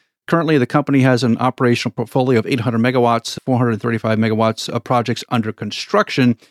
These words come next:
and a development pipeline exceeding three gigawatts.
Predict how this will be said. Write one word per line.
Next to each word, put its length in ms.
and 220
a 100
development 580
pipeline 480
exceeding 500
three 500
gigawatts. 800